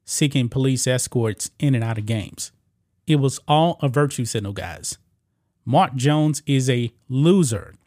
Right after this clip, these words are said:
And he said a long list of, um, just outright crazy things that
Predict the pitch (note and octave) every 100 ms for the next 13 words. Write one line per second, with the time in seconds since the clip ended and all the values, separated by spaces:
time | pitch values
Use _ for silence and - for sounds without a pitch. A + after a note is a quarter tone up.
0 | _ _ _ _ _ _ _ _ _ _
1 | _ _ _ _ _ - C#3+ E3+ - D3+
2 | C#3 D#3+ D#3+ C#3+ D3+ - C3 C3 B2 A#2+
3 | - _ _ - D#3+ C#3 - _ _ _
4 | _ - E3 D3+ C#3 C3+ - - E3 C3
5 | A2 A2+ E3 C3+ A2+ A2+ - _ _ _
6 | _ - C3+ A#2+ G#2